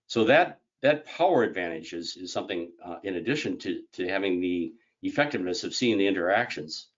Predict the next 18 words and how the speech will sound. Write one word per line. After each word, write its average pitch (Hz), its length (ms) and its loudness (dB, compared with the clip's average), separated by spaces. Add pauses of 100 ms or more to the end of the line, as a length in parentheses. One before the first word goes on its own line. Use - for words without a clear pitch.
(600)
Now, 123 100 6
the 131 100 6
ofat 139 360 6
experimenter 104 840 2 (260)
would 90 180 -10 (120)
scratch 98 400 0
this, - 380 -6
scratch 92 300 -4
his 98 200 -4
or 92 100 -2
her 95 200 -2
head 98 120 0
a 90 40 -6
little 92 220 -2
bit 92 180 -2
and 87 120 -4
say, 87 200 -2
"Well, 92 460 2